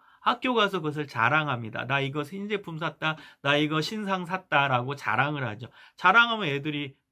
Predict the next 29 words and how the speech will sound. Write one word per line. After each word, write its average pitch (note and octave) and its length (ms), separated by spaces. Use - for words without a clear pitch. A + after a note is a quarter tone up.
주목하잖아요. C#3+ 800
"우와, G#3 420
너 D#3+ 120
진짜 E3 440
그거 C#3+ 160
새로 B3 300
샀어? G3 320
와, F3 220
나 D#3 160
좀 F3+ 140
보자. D#3 340
어, E3 100
나도 E3+ 300
그거 F3 200
한 G#3+ 160
번만 F#3+ 260
보면 D#3+ 260
안 C#3+ 160
돼?" G#3 220
그러면서 F#3 400
아이들이 C3+ 600
인정받게 E3 840
되고 D3+ 520
존중받게 D#3 840
되고 F#3+ 440
그다음에 C#3 600
이제 A2+ 400
나는 C3 340
뭔가 C#3 500